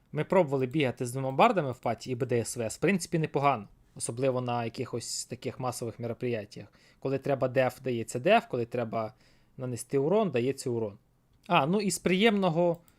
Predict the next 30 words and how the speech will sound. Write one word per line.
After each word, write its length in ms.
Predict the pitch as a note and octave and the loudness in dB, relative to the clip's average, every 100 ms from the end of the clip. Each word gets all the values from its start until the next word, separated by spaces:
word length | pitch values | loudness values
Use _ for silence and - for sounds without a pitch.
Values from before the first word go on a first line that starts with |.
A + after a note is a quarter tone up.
| _ _ - | _ _ -12
е, 180 | C3 B2+ | -8 -2
там 300 | - C#3+ A#2+ _ - | 2 2 2 _ -2
яєшки 460 | E3+ E3+ B2+ - | 2 4 2 0
дали 220 | B2+ A#2+ | -2 -2
свою 300 | A#2 E3+ A#3+ | -2 0 0
стігму, 520 | C4 - A#3 G3+ A3 G3+ _ _ _ _ _ _ | 0 0 0 0 -2 -6 _ _ _ _ _ _
і 280 | D#3 D#3+ D#3 | -2 0 0
яєшки 500 | C#3 F3 E3 - C#3+ | 2 4 4 0 -6
і 40 | C3+ | -6
шиєшці 680 | - F3+ B3+ - - F#3+ | -4 0 0 0 -4 -6
дали 540 | C#3 D3+ F3+ E3+ D#3+ D#3 | 0 4 4 4 0 -2
такий 360 | - - E3 | -6 -2 -2
же 120 | C3 | 0
баф, 300 | A#2+ C#3+ C3 | 2 2 2
як 180 | C#3 B2+ | -2 -4
в 40 | - | -4
П 120 | D#3 | -4
П, 280 | - A#3+ G3+ | 2 2 2
і 40 | |
вони 240 | C3 D#3 | 0 -2
тепер 240 | - - C3+ | -2 -2 -2
можуть 260 | D3+ C3+ | -2 -4
бафати 520 | A#2 C3 - - B2+ A#2 _ | 0 0 0 -6 -6 -8 _
масово. 540 | C3 B2+ - - G#2 G2 _ _ _ _ _ _ _ | -2 0 -2 -6 -10 -14 _ _ _ _ _ _ _
Що 480 | - - C#3+ E3 E3 | -14 -2 2 4 2
дуже-дуже 840 | C3 D3+ C#3 D#3 B2 B2+ B2 A#2+ _ | 0 -2 0 0 0 -4 -4 -8 _
класно. 460 | - A#2+ - - - _ _ | -6 -4 -4 -14 -20 _ _
Це 140 | - F#3 | -2 4
так, 300 | D3+ - - | 4 2 2
коротко, 600 | A3+ A#3 F3 - - | 6 6 4 0 -4